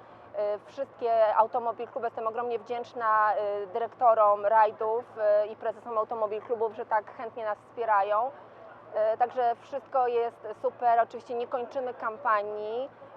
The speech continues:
E, to jest tylko, e, ostatni rajd w tym roku, ale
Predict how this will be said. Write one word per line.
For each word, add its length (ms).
E, 480
to 100
jest 240
tylko, 680
e, 40
ostatni 840
rajd 300
w 80
tym 180
roku, 460
ale 880